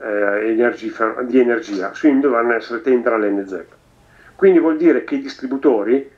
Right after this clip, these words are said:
avranno, eh, più possibilità di andare ad alimentare carichi, eh, che non siano gli edifici, perché gli edifici prima o poi si dovranno arrangiare da soli con il loro tetto fotovoltaico piuttosto che altre forme di energia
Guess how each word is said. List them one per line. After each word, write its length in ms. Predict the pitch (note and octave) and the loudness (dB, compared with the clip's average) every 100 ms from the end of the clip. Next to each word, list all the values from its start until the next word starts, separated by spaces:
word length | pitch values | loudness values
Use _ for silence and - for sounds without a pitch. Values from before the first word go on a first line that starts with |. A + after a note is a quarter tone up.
| _ - | _ -8
avranno, 760 | C3 D3 E3 B2 G#2+ G2 F2 _ _ - | -2 0 0 -2 -6 -8 -10 _ _ -8
eh, 680 | A#2 G#2+ G#2 G2+ G2 F#2 G2+ _ | -6 -4 -2 -4 -6 -10 -14 _
più 240 | - F#3 | 0 0
possibilità 880 | - C#3+ - - - F3 E3 C3+ C3+ | 2 -2 -2 -2 0 0 2 2 0
di 160 | C#3 C3 | 0 0
andare 460 | C3 C#3+ C3+ B2+ | 2 2 0 0
ad 260 | C3 C3+ B2 | 2 0 -2
alimentare 760 | A#2+ C3+ C3+ C3 D#3 C#3+ A#2 - | -4 -2 -2 0 0 0 -2 -4
carichi, 680 | C#3+ C#3 D3 C#3+ D3+ D3+ - _ - | -2 0 -2 -4 -2 -2 -2 _ -6
eh, 600 | B2 A#2+ A#2 A2+ A2 - | -2 0 2 2 0 0
che 120 | D#3+ | 2
non 140 | D3 | 2
siano 360 | C#3+ C3+ A#2+ A#2+ | 2 2 2 2
gli 100 | A2 | 0
edifici, 480 | G#2 A2 A2 F#2+ C3+ | -2 -4 -4 -6 -2
perché 220 | C#3+ C#3 | -2 0
gli 80 | C#3+ | 2
edifici 460 | E3 B2 A2 D3 - - _ | 2 0 2 0 0 -8 _
prima 240 | D3 E3 | 2 4
o 40 | E3+ | 4
poi 340 | C3 A#2+ A#2+ - - | 2 2 0 -4 -18
si 300 | _ B2+ A#2+ | _ -10 -2
dovranno 680 | D3 C3+ A#2 G#2 A2 A2+ B2+ | 0 2 2 0 0 0 0
arrangiare 640 | A#2+ B2 B2+ B2+ A#2+ B2 | 0 0 2 2 2 2
da 100 | B2 | 0
soli 360 | - C3 B2 C3 | 0 0 2 0
con 240 | B2 A2+ | 0 0
il 60 | A#2 | 2
loro 260 | B2 A2 | 2 0
tetto 280 | A2 A2+ B2+ | -4 -6 -6
fotovoltaico 880 | - A#2 - D3 D#3+ E3 D#3+ D#3+ D3 | -4 -4 0 2 2 2 0 0 -6
piuttosto 560 | - - - A2 - B2+ | -8 -12 -10 -10 -10 -8
che 100 | B2+ | -6
altre 200 | A2+ B2+ | -6 -6
forme 300 | B2+ A#2 A2+ | -2 0 0
di 100 | A2+ | 0
energia 580 | A2 G#2 G2+ G#2+ A2 | 0 -2 -4 -2 -2